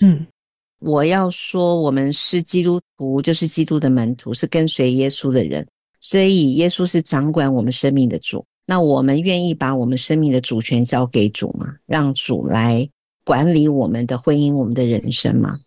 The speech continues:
Speaker 2: 我也真的看到，的确有很多人挽回婚姻，是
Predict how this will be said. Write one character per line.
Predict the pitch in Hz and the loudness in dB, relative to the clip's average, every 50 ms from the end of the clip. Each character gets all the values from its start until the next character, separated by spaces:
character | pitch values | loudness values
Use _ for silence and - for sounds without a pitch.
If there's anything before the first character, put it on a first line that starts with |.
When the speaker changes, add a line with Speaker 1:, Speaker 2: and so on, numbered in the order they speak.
| _ _ _ _ _ _ - | _ _ _ _ _ _ -6
Speaker 2:
我 | - 165 180 | -2 0 2
也 | 196 202 165 | 4 2 2
真 | - - 185 180 | 0 -4 -6 -6
的 | 175 151 | -6 -4
看 | - 170 156 151 | -2 -2 0 0
到， | 147 147 143 | 0 -2 0
的 | 139 143 147 | 0 -2 -2
确 | - - 175 | 0 0 2
有 | 160 156 143 | 2 0 0
很 | - 156 123 120 | -2 -4 -4 -2
多 | - 151 151 | 0 0 0
人 | 143 135 131 127 | 0 0 0 0
挽 | 123 123 117 113 | 0 0 -2 0
回 | - 135 135 | 0 0 0
婚 | 135 - 156 147 | 0 0 0 0
姻， | 151 147 147 151 | 0 0 0 0
是 | 151 - | -2 -4